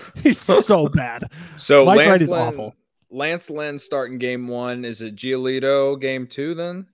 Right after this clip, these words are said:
Speaker 1: Uh, if Rodon's healthy, it's, it's him. Um,
Speaker 2: Okay.
Speaker 1: if it's, if he's not, I think it's Giolito. And
Speaker 2: Wow.
Speaker 1: it, it, it, that, it, see, it, it, it does sort of put a wrench in your plans,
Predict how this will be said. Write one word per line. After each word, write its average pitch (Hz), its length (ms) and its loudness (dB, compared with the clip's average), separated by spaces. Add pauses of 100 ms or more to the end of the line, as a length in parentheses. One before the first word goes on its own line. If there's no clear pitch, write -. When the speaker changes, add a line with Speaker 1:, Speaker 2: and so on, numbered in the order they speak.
(420)
Speaker 1:
Uh, 151 420 4
if 156 160 -4
Rodon's 147 440 2
healthy, 208 320 0
it's, - 200 -4 (140)
it's 135 360 -10
him. 208 320 -2 (340)
Um, 123 680 -2
Speaker 2:
Okay. 147 60 -2
Speaker 1:
if 139 120 -4
it's, 143 240 -2
if 156 120 -10
he's 127 160 -6
not, 131 240 -2
I 123 180 -6
think 120 180 -10
it's - 180 -14
Giolito. 113 540 -18 (1120)
And 185 100 -2
Speaker 2:
Wow. 185 80 -4
Speaker 1:
it, 196 80 -6
it, 202 160 -2
it, 190 320 -6
that, 190 180 -10
it, 180 160 -6
see, 202 220 0
it, 185 220 2 (100)
it, 175 140 -10 (180)
it 156 180 -10
does 170 300 -4
sort 165 240 0
of 143 160 -2
put 147 140 -2
a 139 60 0
wrench 123 720 -6
in 139 260 -8
your 120 140 -10
plans, 127 760 -12